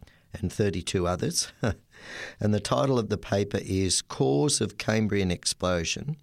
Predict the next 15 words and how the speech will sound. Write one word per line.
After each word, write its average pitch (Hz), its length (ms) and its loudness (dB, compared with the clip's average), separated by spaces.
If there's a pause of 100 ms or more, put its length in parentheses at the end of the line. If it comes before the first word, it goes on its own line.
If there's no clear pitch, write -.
(540)
Terrestrial 110 920 2
or 90 200 0
Cosmic, - 720 -2 (1160)
and, 90 600 0
uh, 87 240 0
it 95 80 -6
was 92 160 0
published 101 540 -2
in 98 340 2 (240)
Progress 117 640 2
in 98 160 2
Biophysics 101 800 0
and 92 100 2
Molecular 95 460 0
Biology, 104 720 0